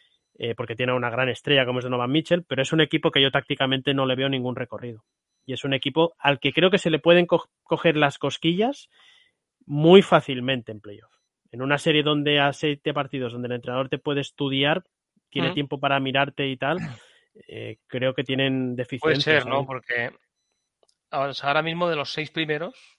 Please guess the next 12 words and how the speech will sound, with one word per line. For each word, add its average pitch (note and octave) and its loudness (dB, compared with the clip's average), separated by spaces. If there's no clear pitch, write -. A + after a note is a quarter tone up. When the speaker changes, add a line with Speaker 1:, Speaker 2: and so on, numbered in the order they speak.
Speaker 2:
quizá C#3 -6
Memphis D#3+ -6
no C#3+ -10
tanto, D#3 -10
pero A#2 -4
Phoenix, C#3+ -4
eh, A2+ -12
Golden A2 -12
State, C3 -6
eh, A2+ -14
Dallas, C3+ 0
Denver, C#3+ -6